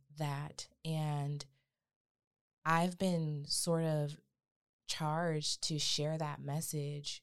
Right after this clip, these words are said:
with specifically people who do believe in God.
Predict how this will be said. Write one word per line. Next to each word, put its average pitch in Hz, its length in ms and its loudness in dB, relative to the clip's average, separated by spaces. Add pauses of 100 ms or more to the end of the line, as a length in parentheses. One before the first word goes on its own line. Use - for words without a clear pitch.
(340)
with 147 460 0
specifically 160 680 -2
people 151 360 -4
who 160 120 -2
do 160 180 -2
believe 151 380 -2
in 143 120 -2
God. 135 340 -6